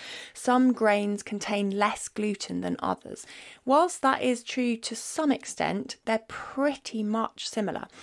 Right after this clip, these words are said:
I found this really good study from twenty nineteen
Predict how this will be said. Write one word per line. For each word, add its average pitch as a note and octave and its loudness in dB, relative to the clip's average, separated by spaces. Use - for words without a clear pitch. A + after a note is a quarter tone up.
I A3 2
found C#4 6
this B3+ 2
really C4 6
good C4+ 2
study F3+ 2
from F#3 -2
twenty G3+ 0
nineteen F#3 2